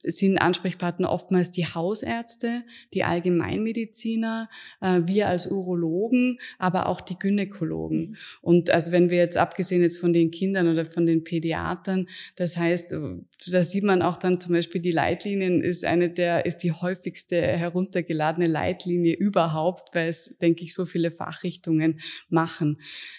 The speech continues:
Speaker 1: Muss man immer direkt zum Arzt gehen? Ich glaube, wenn man ein junger, fitter Mensch ist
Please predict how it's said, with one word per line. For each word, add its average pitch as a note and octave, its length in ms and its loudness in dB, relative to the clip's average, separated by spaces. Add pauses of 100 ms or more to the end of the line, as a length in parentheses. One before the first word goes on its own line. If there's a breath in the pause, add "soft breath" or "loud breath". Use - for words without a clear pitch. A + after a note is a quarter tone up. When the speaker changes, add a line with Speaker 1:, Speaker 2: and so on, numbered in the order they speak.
(140 loud breath)
Speaker 1:
Muss G#3 320 4
man A3+ 180 4
immer G#3+ 240 0
direkt G#3+ 400 -2
zum F#3 220 -2
Arzt F3+ 360 -2
gehen? G#3 440 -2
Ich - 160 -4
glaube, G3 320 0
wenn G3 160 0
man F#3+ 320 0 (360 soft breath)
ein F#3 300 6
junger, G#3+ 720 0
fitter G#3+ 460 -2
Mensch F3 560 4
ist - 480 -2